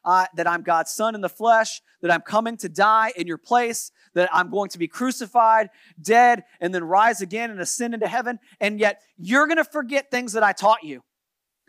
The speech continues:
And you see that in this gospel, by the way, right? You see <laughs> John say multiple times, "Yeah, Jesus said t-, this to us and we didn't understand it." Or, "We didn't remember this until later on." And what he meant by that is they didn't remember it until the day of Pentecost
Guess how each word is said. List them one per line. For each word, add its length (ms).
And 100
you 120
see 320
that 160
in 80
this 160
gospel, 440
by 180
the 80
way, 200
right? 260
You 120
see 280
<laughs> 0
John 340
say 240
multiple 400
times, 360
"Yeah, 180
Jesus 480
said 280
t-, 140
this 220
to 180
us 160
and 100
we 160
didn't 320
understand 460
it." 140
Or, 300
"We 320
didn't 300
remember 460
this 400
until 340
later 320
on." 300
And 120
what 120
he 80
meant 240
by 160
that 180
is 100
they 80
didn't 200
remember 360
it 80
until 200
the 80
day 240
of 120
Pentecost 880